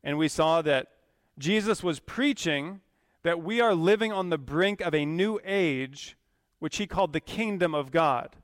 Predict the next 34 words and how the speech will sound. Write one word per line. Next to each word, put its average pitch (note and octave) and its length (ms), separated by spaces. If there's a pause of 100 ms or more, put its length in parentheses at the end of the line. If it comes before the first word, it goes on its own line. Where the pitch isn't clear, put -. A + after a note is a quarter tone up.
(600)
And E3 100
that's F#3 140
what G3 160
gave F#3 180
his E3+ 180
message F3 440
such E3+ 260
urgency. F#3+ 760 (440)
That's E3 100
what A3 100
makes F#3+ 180
the F#3 100
gospel F3 320
so F3 260
urgent, F3+ 500 (440)
is D3 100
that F3+ 120
there's F3+ 180
a D#3+ 40
great F3+ 360
transition E3 960 (500)
that E3+ 220
will F3 260
occur E3+ 720 (340)
at D3+ 120
any G3+ 180
moment F#3 500 (480)
that D#3+ 140
we D#3+ 80
need E3 160
to D#3 80
be D3+ 160
ready D#3 280
for. C3 420